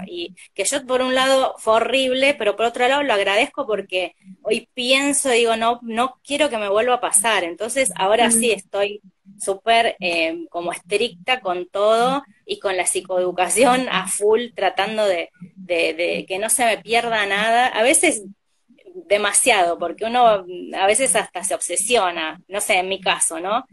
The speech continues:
Speaker 1: Eh, que me pongo un poco obsesiva, eh, más por ahí los días que estoy bajón, que me pongo a leer mucho y a investigar mucho, y, y, y de repente
Speaker 2: Mm.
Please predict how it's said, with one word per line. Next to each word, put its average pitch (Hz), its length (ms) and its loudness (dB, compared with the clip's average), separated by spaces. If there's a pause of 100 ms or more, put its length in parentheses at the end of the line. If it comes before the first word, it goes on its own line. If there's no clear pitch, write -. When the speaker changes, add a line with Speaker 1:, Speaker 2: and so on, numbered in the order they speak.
(260)
Speaker 1:
Eh, 175 120 -12
que 180 100 0
me 180 120 -2
pongo 226 180 -6
un 220 80 -10
poco 226 200 0
obsesiva, 214 1000 -2
eh, 175 280 -6 (200)
más 247 180 -2
por 254 160 0
ahí 233 200 2
los 233 180 2
días 220 260 0
que 214 100 -14
estoy 214 500 -4 (200)
bajón, 240 760 -2 (260)
que 202 120 -2
me 202 120 0
pongo 220 220 0
a 214 60 2
leer 214 240 2
mucho 220 420 -4
y 196 100 2
a 185 120 2
investigar 202 600 0
mucho, 214 500 -2
y, 175 80 -2
y, 185 760 -6
y - 20 0
de 196 140 0
repente 202 840 -2
Speaker 2:
Mm. - 200 -14